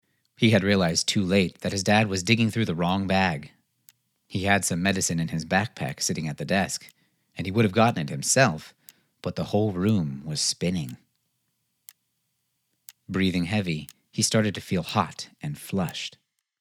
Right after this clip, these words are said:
The bed felt like it was tipping him backwards.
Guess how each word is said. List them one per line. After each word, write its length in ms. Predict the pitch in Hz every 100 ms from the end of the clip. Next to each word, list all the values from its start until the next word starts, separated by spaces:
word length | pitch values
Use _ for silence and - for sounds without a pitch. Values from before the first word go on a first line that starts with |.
| _ _ - -
The 100 | 85
bed 360 | 76 98 85 -
felt 260 | - 113
like 180 | 78 78
it 60 | 76
was 180 | 76 -
tipping 360 | - - 80
him 240 | 80 76 71
backwards. 720 | 78 107 - 64 65 -